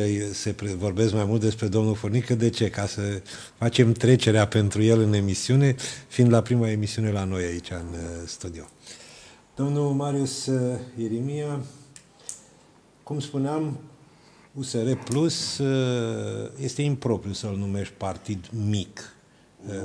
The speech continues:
Speaker 2: mai este.
Speaker 1: nu mai este un
Speaker 2: Din
Speaker 1: partid mic.
Speaker 2: mult.
Speaker 1: Este un partid care trebuie să confirme.
Speaker 2: <clears throat> Este un
Speaker 1: Trebuie
Speaker 2: partid care crește. Și crește de la o zi la alta, de la o lună la alta și sunt foarte sigur că împreună cu colegii mei vom ajunge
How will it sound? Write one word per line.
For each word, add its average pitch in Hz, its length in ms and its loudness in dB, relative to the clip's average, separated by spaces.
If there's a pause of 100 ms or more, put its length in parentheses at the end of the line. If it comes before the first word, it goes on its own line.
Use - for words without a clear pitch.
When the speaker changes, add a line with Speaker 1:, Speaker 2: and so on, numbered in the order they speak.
(120)
Speaker 2:
mai 101 180 -10 (140)
este. - 340 -10
Speaker 1:
nu 139 80 4
mai 113 240 4
este - 180 -6
un 98 80 -4
Speaker 2:
Din 92 80 -8
Speaker 1:
partid 95 380 -6
mic. 90 80 -8
Speaker 2:
mult. 92 160 -12
Speaker 1:
Este 147 240 -8
un 147 60 -4
partid 120 380 -6
care 151 200 -4
trebuie 139 260 -4
să 127 100 -8
confirme. 117 600 -4
Speaker 2:
<clears throat> - 600 -8
Este 107 140 -8
un 135 60 0
Speaker 1:
Trebuie 120 100 0
Speaker 2:
partid 120 340 -4
care 135 300 -6
crește. - 440 -2 (240)
Și - 140 -14
crește 131 280 -4
de 123 60 -2
la 113 140 -2
o 104 140 0
zi 104 140 -6
la 95 120 -6 (120)
alta, 135 360 -4
de 101 60 -8
la 98 140 -6
o 98 100 -4
lună 101 360 -4
la 98 180 -4
alta 120 520 -4 (160)
și - 80 -18 (960)
sunt 104 200 -6
foarte 123 460 2
sigur 113 360 -4 (100)
că 101 60 -12
împreună 104 420 -6
cu 107 60 -12
colegii 104 400 -6
mei 110 340 -4
vom 107 200 -6
ajunge 107 680 -4